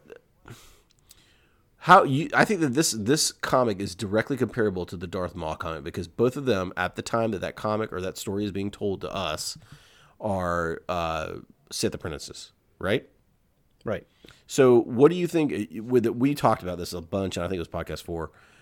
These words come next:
Speaker 1: um, where we talked about the Age of Republic, Darth Maul, uh, one-off. Darth Maul is going crazy. I mean, he's just, like, such pent-up hate. He's such pent-up anger.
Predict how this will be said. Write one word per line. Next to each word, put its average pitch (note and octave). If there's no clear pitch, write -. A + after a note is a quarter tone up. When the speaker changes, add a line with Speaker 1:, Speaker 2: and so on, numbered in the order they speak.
Speaker 1:
um, F#2
where G2
we F#2
talked F#2+
about F2
the E2
Age F2+
of E2+
Republic, E2
Darth E2+
Maul, E2
uh, E2
one-off. E2
Darth C3+
Maul F#2
is E2+
going D#2+
crazy. D#2+
I -
mean, A2
he's B2
just, G#2+
like, E2+
such -
pent-up D#2+
hate. A#2
He's E2+
such F#2
pent-up E2
anger. A#2+